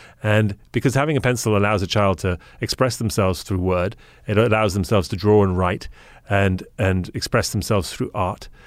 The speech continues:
And, um, that's incredibly powerful for a child and for, for all of us. We don't re-, we take it for granted. All, we all do. But I think that a camera, being able to be, give someone a camera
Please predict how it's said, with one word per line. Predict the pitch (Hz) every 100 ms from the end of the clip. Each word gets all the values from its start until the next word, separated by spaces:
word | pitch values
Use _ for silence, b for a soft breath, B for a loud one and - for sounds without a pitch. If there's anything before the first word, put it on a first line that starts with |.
| b b
And, | 107 101 101 98 104
um, | 107 104 101 117 - -
that's | 165 143 139 143 -
incredibly | 127 139 131 117 113
powerful | 104 123 107 - 95
for | 107
a | 95
child | 104 90 92
and | - 101 98
for, | 85 104 98
for | - 117
all | 127
of | 110
us. | 95
We | 117
don't | 107 113
re-, | 117 139
we | 117
take | 127
it | 117
for | 110
granted. | 95 110 101 90
All, | - - 120
we | 110
all | 117 113
do. | 98 - B B B B B -
But | 131 -
I | 127 120
think | 143 - -
that | 120 - _ _ -
a |
camera, | - - 165 107 98 - b b b -
being | 120 123
able | 120
to | 113
be, | 113 117
give | 113 143
someone | - 123 113
a |
camera | - - 131 117 95 -